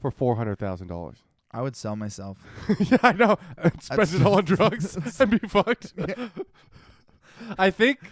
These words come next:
Speaker 2: Wait for that fiftieth year.
Speaker 1: I'm not gonna lie. I think that used to be a thing. More, I think, uh,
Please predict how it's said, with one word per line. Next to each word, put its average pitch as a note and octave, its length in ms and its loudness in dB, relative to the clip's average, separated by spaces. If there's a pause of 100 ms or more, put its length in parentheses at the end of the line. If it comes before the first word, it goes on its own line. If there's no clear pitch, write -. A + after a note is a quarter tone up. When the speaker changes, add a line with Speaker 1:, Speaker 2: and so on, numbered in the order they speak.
(160)
Speaker 2:
Wait E3+ 180 0
for F#3 100 -2
that F3 180 4
fiftieth F#3 480 -2
year. F#3 360 0
Speaker 1:
I'm E3+ 60 0
not G3+ 160 6
gonna B3+ 160 2
lie. F3+ 180 6
I D3+ 40 2
think D#3+ 160 -2
that G3 120 2
used C3+ 280 -4
to D3 60 -2
be C3+ 140 2
a A#2+ 80 2
thing. C#3+ 460 -2
More, C3+ 320 0 (160)
I C3 80 -2
think, G3+ 320 -4
uh, A#2+ 40 -14